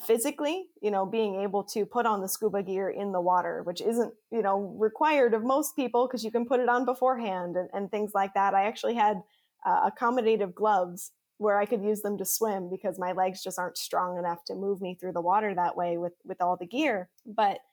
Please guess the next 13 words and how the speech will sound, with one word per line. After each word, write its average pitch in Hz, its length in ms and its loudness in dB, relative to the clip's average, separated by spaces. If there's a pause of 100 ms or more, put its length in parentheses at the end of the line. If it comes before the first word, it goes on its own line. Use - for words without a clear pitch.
I, 185 180 0
I 202 100 2
saw 226 260 2
that 214 220 0
change 214 480 -4
physically, 202 680 -2 (280)
but 208 100 2
I 185 140 4
also 185 320 2
felt - 400 -2
it - 200 -4
more 175 200 -4
mentally, 254 640 -4